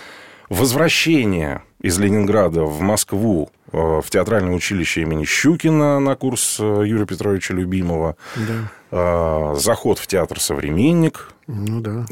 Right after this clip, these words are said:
Speaker 1: И все вернулось в итоге на ру-, на круги своя, э, к педагогической деятельности в том числе.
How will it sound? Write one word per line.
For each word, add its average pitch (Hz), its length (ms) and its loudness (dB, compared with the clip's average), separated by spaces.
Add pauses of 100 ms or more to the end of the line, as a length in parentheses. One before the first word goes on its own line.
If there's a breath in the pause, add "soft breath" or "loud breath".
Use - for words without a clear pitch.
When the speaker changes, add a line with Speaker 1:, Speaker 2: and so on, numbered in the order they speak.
Speaker 1:
И 147 240 4
все 190 240 4
вернулось 160 400 0
в 107 60 0
итоге 139 220 2
на 117 120 2
ру-, 98 80 -2
на 110 300 0
круги 110 280 -2
своя, 135 380 2
э, 104 300 0
к - 60 -16
педагогической 110 680 0
деятельности 110 460 0
в - 80 -10
том 117 180 0
числе. 62 440 -4